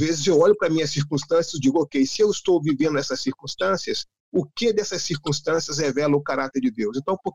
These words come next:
Speaker 2: que que ele me abandonou? A linguagem dos salmistas, né? "Até quando, Senhor? Por que o Senhor me abandonou?", né?
Speaker 1: Uhum.
Speaker 2: Então, é muito perigoso toda vez que a gente usa as nossas circunstâncias pra julgar o caráter de Deus,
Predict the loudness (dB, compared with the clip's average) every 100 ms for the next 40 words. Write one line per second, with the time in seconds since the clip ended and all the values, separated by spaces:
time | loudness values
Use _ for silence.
0 | -2 -2 0 -2 0 0 0 0 0 -2
1 | -4 _ -8 -4 0 0 0 0 -2 -4
2 | -2 0 0 0 -4 -4 -2 -4 -8 _
3 | _ -4 -2 -2 0 2 2 0 0 0
4 | 0 -2 -4 -2 -4 -6 -6 -2 0 0
5 | 0 -2 -6 _ _ _ _ _ _ -4
6 | 0 0 2 0 0 0 -2 -6 -10 -2
7 | 2 2 2 0 0 -2 2 4 4 2
8 | -2 -2 0 0 0 -2 -4 -4 -2 0
9 | 0 0 -2 -8 _ -8 -6 0 0 0
10 | -2 -4 -4 -4 -4 -4 -2 -2 -2 -4
11 | -4 -2 -2 -2 0 -2 -2 -2 -2 -2
12 | -4 -6 -6 _ -6 0 0 0 -2 -6
13 | -8